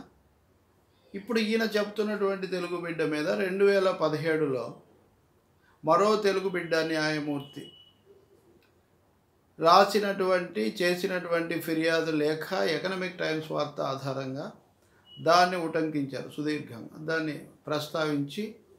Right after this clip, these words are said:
ఆయనకు చంద్రబాబుకు సంబంధాలు ఉన్నాయని అప్పుడే చెప్పారు, ఆ లేఖ కూడా వచ్చింది, ఇదైంది, అదైంది. కాబట్టి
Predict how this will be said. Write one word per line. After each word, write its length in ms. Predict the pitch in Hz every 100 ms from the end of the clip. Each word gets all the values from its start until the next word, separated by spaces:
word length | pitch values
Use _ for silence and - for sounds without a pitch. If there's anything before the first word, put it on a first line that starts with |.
| _ _ _ _ _ _ _ _ _ _ _ _ _
ఆయనకు 440 | 156 180 196 180 180 175
చంద్రబాబుకు 580 | 165 165 165 160 156 160
సంబంధాలు 580 | 151 151 160 156 151 151
ఉన్నాయని 280 | 143 143 165 160
అప్పుడే 240 | 139 156 151
చెప్పారు, 420 | 147 151 151 156 190 170
ఆ 40 | 143
లేఖ 160 | 143 143 -
కూడా 120 | 160 147
వచ్చింది, 460 | 143 156 156 160 180
ఇదైంది, 380 | 147 151 151 160 73
అదైంది. 340 | 71 69 71 - - _ _ _ _ _ _ _ _ _ _ _ _ _ _ _ _ _ _ _ _ _ _ _ _ _ -
కాబట్టి 440 | 185 220 220 240